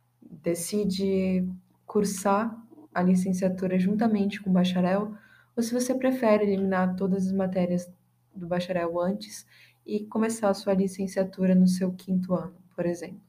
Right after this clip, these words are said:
Bom, essas matérias, elas são cursadas na Faculdade de Educação, a chamada feusp. São quarenta e três créditos de matérias obrigatórias, oito de matérias eletivas, quatrocentas horas de estágios obrigatórios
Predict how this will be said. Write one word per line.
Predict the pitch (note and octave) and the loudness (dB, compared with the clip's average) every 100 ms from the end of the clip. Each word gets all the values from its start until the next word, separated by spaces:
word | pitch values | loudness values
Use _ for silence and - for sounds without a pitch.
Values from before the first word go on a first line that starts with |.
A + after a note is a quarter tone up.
| _ _ _ _ _ _ _ _ _ _ _ - - - _ | _ _ _ _ _ _ _ _ _ _ _ -20 -20 -20 _
Bom, | - E3 | -4 -2
essas | E3 E3 G3 | -2 0 2
matérias, | G#3 G#3 A3 A3+ A#3 | 2 4 4 4 4
elas | A#3 | 2
são | A#3 B3 | 2 0
cursadas | C4+ C4+ - G3+ G3+ G#3+ G#3+ | -2 -2 2 4 4 0 2
na | G#3+ | 0
Faculdade | G#3+ A3 G#3+ G#3 G3+ | 2 0 2 2 2
de | G#3+ | 0
Educação, | G3+ A#3 A#3 G3+ F3 - - _ _ _ _ _ | 0 -2 -4 -2 -4 -6 -16 _ _ _ _ _
a | F3 | -4
chamada | F3+ F#3 F3+ F3+ F#3+ | -2 2 4 4 0
feusp. | - G3+ F#3 F#3 - - _ _ _ _ _ | 0 0 0 0 -4 -14 _ _ _ _ _
São | - F#3+ F#3 | -6 -2 4
quarenta | G3+ A3 C4 | 4 4 2
e | C#4+ C#4 - _ | -4 -6 -16 _
três | - G3+ G3+ | -4 -2 -2
créditos | - F3+ F3+ F#3 - F#3 | -2 -2 -2 -2 -2 0
de | |
matérias | F3+ F3 F3+ E3 E3 | 2 2 0 -2 -2
obrigatórias, | E3 E3+ E3 - F3+ G3 G#3+ - - _ _ _ _ - | -4 -4 -4 -2 0 0 -2 -8 -14 _ _ _ _ -2
oito | A#3+ B3+ C#4 | 0 0 -2
de | B3+ | -2
matérias | A3+ A3 G#3+ G3 F#3+ | 2 2 2 2 2
eletivas, | F#3 A3 - A3+ A#3 A#3 - - - _ | 2 2 0 -2 0 -2 -2 -12 -20 _
quatrocentas | A3 A3 A3 - C4 C4+ C#4+ C#4 | 2 2 0 -2 -4 -2 -2 0
horas | G3+ F#3+ G#3 | 2 2 2
de | G3 | 0
estágios | F#3 - F#3+ F3 F3 F3+ G3+ | -2 -2 0 0 0 -2 0
obrigatórios | G#3+ A#3+ A#3+ A#3+ G3 F3+ F3+ F#3 | 2 2 0 -2 -2 0 -2 -4